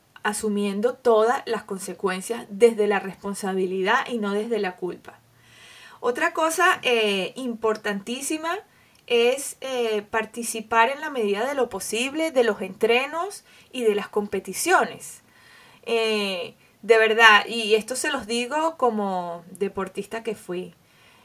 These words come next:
eh, no importa que no sea el mejor, que, que no destaque, pero si tú, eh, que eres mi padre o mi madre, me estás viendo, para mí eso es importante.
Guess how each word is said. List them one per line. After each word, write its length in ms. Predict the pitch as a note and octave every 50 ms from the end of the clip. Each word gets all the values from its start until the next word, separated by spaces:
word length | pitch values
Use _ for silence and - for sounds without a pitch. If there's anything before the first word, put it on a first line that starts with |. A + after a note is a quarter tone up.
| _ -
eh, 760 | - A#3 A3+ A3+ A3 G#3+ G#3+ G#3 G3+ G3+ G3 F#3+ F#3 - - - _ _ _ _ _ _ _ _ _ _ _ _ -
no 140 | A3+ A#3+ B3
importa 540 | B3 A#3+ A#3+ C4+ C4+ C4 C4+ C4+ D4 D4
que 140 | D4 D4+ C#4
no 160 | B3 A3+ A3
sea 380 | G#3+ - - A#3+ A#3+ A#3+ B3 B3+
el 100 | B3+ B3
mejor, 580 | A3 G#3 F3 - G3+ G3+ G3 G#3 A3 - - - _ _ _ _ _ _ _ _
que, 920 | - A#3 A3 G#3+ G#3 G#3 G3+ G3+ G3 F#3+ F#3+ F#3 F#3 F3+ F3+ F3 F3+ F#3 - _ _ _ _ _ _ _
que 160 | - A3+ G#3+ G#3
no 180 | G#3+ G#3 G3+
destaque, 760 | G#3+ A3+ A3 - - A#3+ B3 A3 A3 A3 - B3 B3 B3+ - _ _ _ -
pero 260 | A#3+ A3+ A3 A3+ A3
si 400 | A3 - B3 A#3+ A#3 A3 G#3+ - -
tú, 400 | B3+ B3+ C4 C#4 D#4 F#4 G#4+ A#4 _ _ _ _ _ _ _ _ _ - -
eh, 200 | - A3 A3 G#3+
que 140 | - A3+ A3
eres 160 | A3+ A#3+ C4
mi 120 | C#4+ C4+
padre 360 | A3+ - A3+ A3 A3 A3+ B3+
o 40 | C4+
mi 120 | C4+ B3+ A#3
madre, 360 | A3+ A3 G#3+ G3+ G3 G3 A3
me 100 | G#3+ A3+
estás 280 | G#3+ - - A3+ G#3+
viendo, 340 | A#3+ C4 C4+ C4+ C#4 D4 C#4+
para 180 | C#4+ B3 A3 G#3+
mí 140 | G3+ G3 F#3+
eso 160 | F#3+ - A3
es 80 | G#3
importante. 640 | A#3 A3+ G#3+ G3+ F#3+ F#3+ - F3 F3 E3 - -